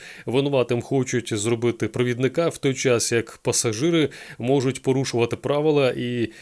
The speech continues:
їх не карають за це. Тому знову спливає питання щодо забезпечення правопорядку. Зокрема, в Івано-Франківську на вокзалі є патруль поліції, тому під час посадки до поїздів можна було б оперативно втручатися у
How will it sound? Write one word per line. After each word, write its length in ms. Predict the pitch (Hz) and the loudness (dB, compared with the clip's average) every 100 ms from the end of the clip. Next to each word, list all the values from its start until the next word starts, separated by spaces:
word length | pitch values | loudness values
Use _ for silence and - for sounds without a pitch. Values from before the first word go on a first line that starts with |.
| - | -10
їх 300 | 110 135 131 | -2 -2 0
не 180 | 117 139 | 0 0
карають 580 | 135 117 117 117 107 - | 0 0 0 0 -2 -4
за 180 | 104 123 | -2 0
це. 200 | - 104 | 0 0
Тому 480 | 147 175 165 135 127 | 0 2 2 2 0
знову 240 | 147 151 | 0 0
спливає 380 | - 135 131 113 | 0 0 0 0
питання 460 | 123 113 147 151 | 0 -2 -2 -2
щодо 300 | 127 143 135 | -2 -2 0
забезпечення 760 | 117 113 104 - 135 131 123 117 - - - | 0 -2 -2 0 0 0 0 -2 -4 -16 -6
правопорядку. 800 | 147 135 120 - 135 101 - 113 | 0 2 2 2 4 2 -2 -4
Зокрема, 520 | 104 117 131 127 113 | -2 -2 0 0 0
в 60 | 117 | -2
Івано-Франківську 800 | 131 110 107 117 123 190 185 - | 0 0 -2 -4 -2 -2 -2 -2
на 80 | 131 | 0
вокзалі 520 | 117 110 135 139 127 | 0 0 2 2 2
є 180 | 120 107 | 2 -2
патруль 300 | 117 - 120 | -2 -4 -4
поліції, 480 | 117 131 208 202 147 | 0 0 0 0 0
тому 260 | 135 139 | 0 -2
під 160 | 135 123 | -2 -2
час 160 | 131 | -2
посадки 500 | - 117 - 127 - | 0 -2 0 -2 -2
до 120 | 113 117 | -4 -2
поїздів 640 | - 117 110 107 165 - - - - | 0 0 0 0 -2 -2 -8 -20 -6
можна 320 | 127 147 120 | 0 2 2
було 220 | 123 127 | 0 2
б 100 | 123 - | 0 -2
оперативно 640 | 113 123 113 - 135 131 | -2 0 0 0 -2 -2
втручатися 800 | - 120 110 131 123 131 - 120 - | -2 -4 -2 -2 0 0 0 0 0
у 200 | 131 | 0